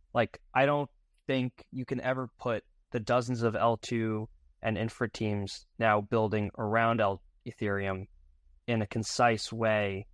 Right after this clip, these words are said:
that makes the narrative super sticky and understood. So it's positive in that there's all these teams building. It's negative in that the narrative is not a catchy one-liner. Um,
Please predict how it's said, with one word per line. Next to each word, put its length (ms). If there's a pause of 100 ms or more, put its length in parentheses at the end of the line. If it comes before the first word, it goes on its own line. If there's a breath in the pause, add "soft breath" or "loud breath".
(240)
that 160
makes 280
the 100
narrative 680 (380)
super 400
sticky 640 (280)
and 120
understood. 560 (300)
So 180
it's 120
positive 680
in 120
that 200
there's 160
all 140
these 140
teams 240
building. 480 (280)
It's 220
negative 560 (100)
in 140
that 200 (100)
the 100
narrative 600 (420)
is 220
not 220
a 40
catchy 360
one-liner. 720 (460)
Um, 420